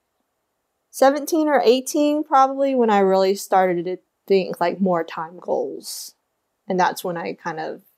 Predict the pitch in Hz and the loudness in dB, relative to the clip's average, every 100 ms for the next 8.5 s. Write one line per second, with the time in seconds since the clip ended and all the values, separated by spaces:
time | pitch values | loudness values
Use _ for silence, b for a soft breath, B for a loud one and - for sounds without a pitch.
0 | _ 185 170 180 190 175 175 - - - | _ -10 -6 -6 -4 -6 -8 -12 -16 -16
1 | 208 190 180 185 - 202 196 190 180 165 | -2 0 0 -2 -6 -6 -4 -4 -4 -6
2 | 165 175 _ _ _ _ _ 185 - 180 | -10 -16 _ _ _ _ _ -10 0 2
3 | 175 180 180 202 180 180 180 196 196 196 | 2 -2 -4 -4 -2 -2 -2 0 2 2
4 | 196 180 - 196 180 185 196 226 240 - | 2 2 0 0 0 0 2 2 2 -6
5 | - _ _ 190 - 180 175 180 175 175 | -12 _ _ -8 0 2 2 0 0 0
6 | 151 - _ _ - 208 185 175 175 170 | -2 -6 _ _ -4 0 2 0 -2 2
7 | 160 160 196 190 165 170 175 180 185 185 | 2 0 -6 -8 -12 -14 -16 0 0 0
8 | 185 185 180 185 190 | -4 -4 -6 -6 -10